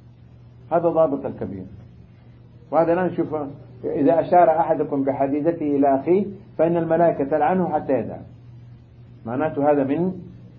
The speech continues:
من الكبائر. لا تستهين بهذه الأمور.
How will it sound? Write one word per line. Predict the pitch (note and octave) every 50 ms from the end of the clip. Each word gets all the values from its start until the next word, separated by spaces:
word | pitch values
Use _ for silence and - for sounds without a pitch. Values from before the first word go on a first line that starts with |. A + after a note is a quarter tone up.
| - - - - - - - - - - - -
من | C3 C#3+ C#3+
الكبائر. | C3+ - - G#2 F2+ F#2 E2+ F2+ F#2 - - - - - - - - - - - - - - - - B2
لا | C3
تستهين | C3+ D3 D3 C#3 - D#3 D3+ E3 D#3+ D3+ C#3
بهذه | C3+ C3+ C#3 C#3 C3 C3
الأمور. | B2+ C3 C3+ B2+ A2+ F#2+